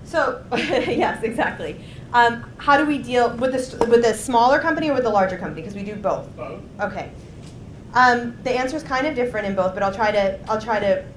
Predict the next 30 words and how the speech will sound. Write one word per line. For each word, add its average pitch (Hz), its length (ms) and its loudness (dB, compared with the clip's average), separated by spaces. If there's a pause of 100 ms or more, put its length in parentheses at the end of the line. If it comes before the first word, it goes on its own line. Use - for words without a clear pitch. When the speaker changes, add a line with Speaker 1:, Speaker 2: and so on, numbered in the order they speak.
(320)
Speaker 1:
make 202 240 -6
this 190 200 -6 (120)
clear. 175 340 -4 (380)
Part 392 220 4
of 494 80 6
the 294 80 4
reason 262 260 -2
why 214 200 4
I 208 140 6
was 233 200 2
so 208 200 0
interested 220 640 -4
in 226 500 -4 (180)
user 220 280 2
experience 226 600 -2
was, 190 440 2
uh, 180 380 -2
for, 233 500 6
for 220 180 2
the 214 120 -2
smaller 220 1040 0
startups 226 460 0
is 214 120 -6
I 214 100 2
think 262 220 -6
that 220 100 -6
you 226 80 -6
guys 214 260 0
get 196 200 0
it 294 200 -2